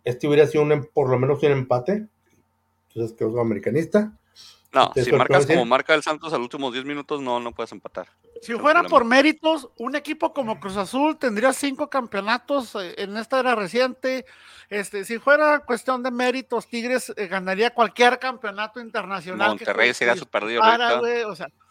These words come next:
Speaker 1: Pero no.
Speaker 3: No es, son números, o sea, desgraciadamente son números
Speaker 1: Pero
Speaker 3: y
Speaker 1: pues, me-, el América es un equipo que tiene oficio, es un equipo que tiene, que de alguna manera siempre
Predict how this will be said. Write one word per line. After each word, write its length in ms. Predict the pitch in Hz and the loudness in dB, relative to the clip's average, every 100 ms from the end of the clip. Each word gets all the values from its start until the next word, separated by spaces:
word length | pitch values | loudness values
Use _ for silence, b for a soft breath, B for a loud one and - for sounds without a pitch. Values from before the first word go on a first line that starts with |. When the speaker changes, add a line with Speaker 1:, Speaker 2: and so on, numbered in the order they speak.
| - - - _ _ _ _ _ _ _ _ _ _ _ _ _ _ _ _ _ _ _ - | -8 -8 -8 _ _ _ _ _ _ _ _ _ _ _ _ _ _ _ _ _ _ _ -2
Speaker 1:
Pero 160 | 135 | 0
no. 220 | 143 214 214 | 2 2 0
Speaker 3:
No 280 | 208 233 269 | -8 0 0
es, 140 | 277 _ _ | 0 _ _
son 200 | 262 269 | -8 -6
números, 440 | 277 262 220 - | -6 -4 -6 -8
o 80 | 202 | -12
sea, 160 | 196 175 | -10 -10
desgraciadamente 600 | 180 185 233 226 233 233 | -12 -12 -12 -12 -14 -18
son 180 | 233 220 | -18 -16
números 300 | 226 226 214 | -14 -12 2
Speaker 1:
Pero 120 | 214 | 2
Speaker 3:
y 40 | |
Speaker 1:
pues, 120 | 196 196 | 4 0
me-, 180 | 196 180 | 0 0
el 360 | 175 180 - 160 | 2 2 2 0
América 320 | 165 180 185 | 2 2 2
es 80 | 175 | 2
un 100 | 170 | 0
equipo 320 | 170 - 180 | -2 -4 0
que 100 | 196 | 0
tiene 200 | - 160 | 2 -2
oficio, 540 | 170 147 135 160 165 - _ _ _ | 0 -2 -2 -2 -2 -8 _ _ _
es 180 | - 127 | -16 -6
un 100 | 139 | -4
equipo 280 | 135 139 139 | -4 -4 0
que 100 | 120 | 0
tiene, 640 | 113 120 127 135 123 107 - _ _ - | 0 0 2 4 4 0 -8 _ _ -4
que 200 | - - | -4 -4
de 160 | 127 123 | -2 -2
alguna 300 | 120 131 151 | 0 0 2
manera 400 | 139 123 127 147 | 2 2 2 0
siempre 840 | - 139 131 143 139 131 104 - | -2 -2 0 2 4 6 4 -2